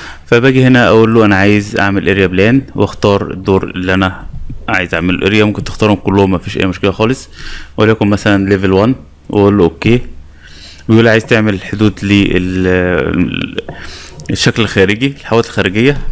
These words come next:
فبقول له ماشي، مفيش مشكلة. تمام، هبدأ أنظم بقى، آه، إن أنا عندي مثلا الغرفة دي، الغرفة دي، الغرفة دي على سبيل المثال. فهاجي هنا اريا boundary، عندي ممكن أرسمه بالأداة ديت، أو إن أنا أرسم خطوط بتاعتي.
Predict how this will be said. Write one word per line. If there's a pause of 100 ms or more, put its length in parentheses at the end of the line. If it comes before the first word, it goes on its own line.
فبقول
له
ماشي،
مفيش
مشكلة. (460)
تمام،
هبدأ
أنظم
بقى،
آه،
إن
أنا
عندي
مثلا
الغرفة
دي،
الغرفة
دي،
الغرفة
دي (480)
على
سبيل
المثال. (400)
فهاجي
هنا
اريا
boundary، (1080)
عندي
ممكن
أرسمه
بالأداة
ديت،
أو
إن
أنا
أرسم
خطوط
بتاعتي.